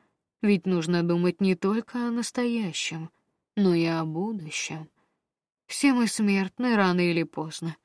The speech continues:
а если все держится на одном элементе, пусть даже исправно работая, что будет, когда этот элемент исчезнет? Повелитель Дроу рассеянно махнул рукой.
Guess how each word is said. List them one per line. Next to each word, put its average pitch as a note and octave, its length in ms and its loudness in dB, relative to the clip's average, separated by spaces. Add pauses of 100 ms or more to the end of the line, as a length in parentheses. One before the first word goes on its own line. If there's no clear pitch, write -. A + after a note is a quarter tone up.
(480)
а F3+ 160 0
если E3+ 420 0
все F3 340 -4
держится E3+ 680 -2
на F#3 200 2
одном G3 320 2
элементе, F#3 680 0 (600)
пусть A#3 240 2
даже G#3+ 300 4
исправно F3 540 0
работая, E3 680 -4 (560)
что - 340 -4
будет, B3 580 -6
когда F#3+ 280 0
этот F#3+ 340 2
элемент F#3+ 540 0
исчезнет? F3+ 800 -4 (840)
Повелитель F#3+ 560 0
Дроу F3 340 0
рассеянно G3 680 -2
махнул F#3 460 0
рукой. E3 480 -6